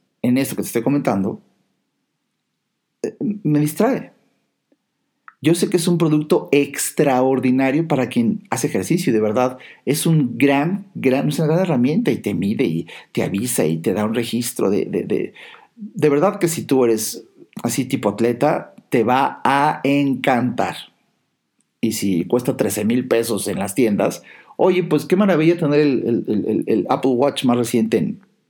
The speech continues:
nueve mil quinientos, si tú quieres, ¿no? Ponte en contacto conmigo y es tuyo.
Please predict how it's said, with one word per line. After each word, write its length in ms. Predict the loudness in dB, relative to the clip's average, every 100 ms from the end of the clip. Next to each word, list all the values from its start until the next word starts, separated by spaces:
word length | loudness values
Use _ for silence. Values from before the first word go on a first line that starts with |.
| _
nueve 400 | -6 -2 0 0
mil 300 | 0 0 -2
quinientos, 680 | -6 -4 -2 -4 -6 -14 -18 -18 -18 -18 -20 _ _ _ -14
si 180 | -10 -8
tú 100 | -6
quieres, 340 | -4 -4 -8
¿no? 220 | -10 -12 -16 _ _ _ _ _ _ _ _ _ _ _ _ _ -20 _ _ _ _
Ponte 200 | -4 -2
en 40 | 0
contacto 300 | 0 -2 -2
conmigo 340 | -2 0 -2
y 20 |
es 100 | -2
tuyo. 260 | -4 -6